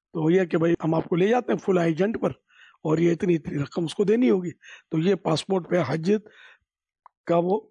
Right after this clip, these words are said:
ٹھپا لگوا دیں گے، قانونی ہو جائے گا آپ کا۔ حج تنازل شاید اس کو یہ بولتے تھے لگانے کے لیے، تو خیر، تو وہ میں نے دیے چار سو چھبیس، بولے چار سو تو اس کے چارج ہے۔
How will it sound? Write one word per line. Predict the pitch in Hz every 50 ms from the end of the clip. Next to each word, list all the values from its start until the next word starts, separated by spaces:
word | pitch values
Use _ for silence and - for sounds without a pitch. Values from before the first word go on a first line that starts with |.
| _ - -
ٹھپا | - 175 - - 185 170
لگوا | 160 160 151 147 156 147 143 143
دیں | 160 156
گے، | 156 160 - _ _ _ _ _ _ _ _ _ _ _ _ _ _ _ _ -
قانونی | 185 180 175 165 151 143
ہو | 151 151
جائے | 143 139 135
گا | 143
آپ | - _
کا۔ | _ - - _ _ _ _ _ _ _ _ _ _ _ _ _ _ _ _ - - 180 196 -
حج | 160 214 202 240 220 - -
تنازل | 202 185 202 208 196 - - 208 202 156 - - _ _ _ _
شاید | _ - 180 175 175 170
اس | 170 147 -
کو | 196
یہ | 170 165
بولتے | 160 156 160 151 - 160
تھے | 143 156 - _ _ - - - - _ _ - 165 160 160
لگانے | 156 160 160 165 160 151 156 147
کے | 147
لیے، | 160 190 202
تو | - -
خیر، | - 208 190 139 - _ _ - - - - _ -
تو | - 175
وہ | 175 196 196
میں | 190 190 180
نے | 180 185 214 - _ _ _ _ _ _ - - 147 143
دیے | 165 190 196 185
چار | - - 175 170
سو | 165 170 165
چھبیس، | - - 180 175 185 180
بولے | 190 190 202 190
چار | - - 160 156 170
سو | 160 - 214 220
تو | 196 220
اس | 196 165
کے | - 202
چارج | 151 - - - 226 202
ہے۔ | 185